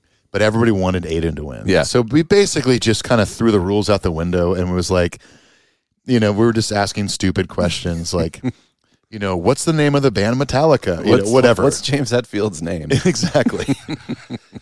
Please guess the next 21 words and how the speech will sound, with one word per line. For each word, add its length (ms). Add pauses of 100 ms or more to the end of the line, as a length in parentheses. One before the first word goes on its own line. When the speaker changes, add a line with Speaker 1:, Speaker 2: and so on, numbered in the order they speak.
(340)
Speaker 1:
'Cause 160
at 100
the 100
end 80
of 40
the 60
night, 220
we 100
were 60
like, 120
"This 140
kid 140
was 160
so 200
cool," 460
and 260
he, 200
you 160
know, 240
he, 160
like, 180